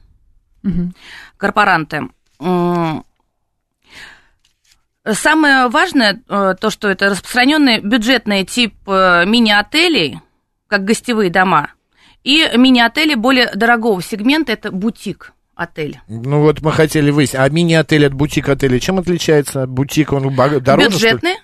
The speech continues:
Speaker 2: да, а бутик — это дороже.
Speaker 3: А набор услуг один и тот же?
Speaker 2: Один и тот же, но разбег, э, на, сориентированно на гостя. М, мы можем позволить себе в бутик-отеле, э, площадь номера восемьдесят квадратных метров,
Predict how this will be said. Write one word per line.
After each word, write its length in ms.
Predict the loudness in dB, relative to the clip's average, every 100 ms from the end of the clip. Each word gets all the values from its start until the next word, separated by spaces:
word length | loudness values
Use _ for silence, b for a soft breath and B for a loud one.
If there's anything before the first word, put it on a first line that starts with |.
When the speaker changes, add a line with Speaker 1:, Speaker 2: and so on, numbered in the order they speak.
| _ _
Speaker 2:
да, 240 | -2 2 2
а 100 | 0
бутик — 420 | -2 -4 -6 -6
это 240 | -6 -6 -2
дороже. 400 | 0 0 -4 -2
Speaker 3:
А 340 | 2 4 2 2
набор 340 | 0 2 0
услуг 340 | 0 -2 -2
один 260 | 0 0 -2
и 40 |
тот 220 | 0 0 0
же? 240 | -4 -8 -12 _ -20 -20 B B B B -4
Speaker 2:
Один 260 | 0 2
и 60 | 0
тот 240 | 0 -4
же, 260 | -2 -2 0
но 180 | 0 2
разбег, 560 | 2 -2 -2 -2 -2 -2
э, 340 | 0 2 0 -2
на, 360 | -4 0 0 0
сориентированно 500 | -2 -4 -2 -2 0
на 200 | 0 0
гостя. 640 | 0 -2 -4 -4 -4 -4 -6 _
М, 80 | -8 -6 -4 -6 -4
мы 280 | 0 2 2
можем 280 | 2 0 -2
позволить 400 | -4 -2 -4 -4
себе 160 | -8
в 60 | -6
бутик-отеле, 760 | -6 -8 -6 -6 -4 -2 -2
э, 260 | 0 0 0 -4
площадь 480 | -6 -6 -6 -12 -8
номера 340 | -4 -2 -2 -4
восемьдесят 460 | -4 -4 -2 -6 -4
квадратных 440 | -4 -4 -10 -12
метров, 360 | -12 -12 -14